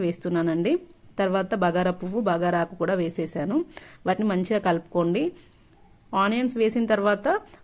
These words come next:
ఒక టూ త్రీ మినిట్స్ తర్వాత ఇవన్నీ వేసుకోండి, ఎందుకంటే అన్నీ మంచిగా గోలుతవి. తర్వాత కొంచెం పసుపు అయితే యాడ్ చేసుకుంటున్నానండి. కసూరి మేతి అనేది ఆయిల్లో కొంచెం ఫ్రై అయిన తర్వాతనే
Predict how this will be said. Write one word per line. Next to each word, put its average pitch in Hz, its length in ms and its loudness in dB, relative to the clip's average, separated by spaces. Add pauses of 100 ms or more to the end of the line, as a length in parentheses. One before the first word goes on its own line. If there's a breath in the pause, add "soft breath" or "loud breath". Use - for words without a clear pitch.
(240 loud breath)
ఒక 254 120 0 (220)
టూ 254 100 0 (160)
త్రీ 240 100 -2 (100)
మినిట్స్ 226 240 -4
తర్వాత 214 280 0
ఇవన్నీ 214 340 2
వేసుకోండి, 185 500 0
ఎందుకంటే 208 320 -2
అన్నీ 202 220 -2
మంచిగా 180 320 0
గోలుతవి. 170 440 0 (2750 loud breath)
తర్వాత 202 280 0 (120)
కొంచెం 208 320 0
పసుపు 180 300 -2
అయితే 190 220 -2
యాడ్ 160 260 -4
చేసుకుంటున్నానండి. 165 960 -4 (1700 soft breath)
కసూరి 214 400 0
మేతి 208 240 -2
అనేది 202 260 -2 (180)
ఆయిల్లో 196 340 0
కొంచెం 220 260 -2
ఫ్రై 202 240 2
అయిన 208 200 0
తర్వాతనే 202 500 0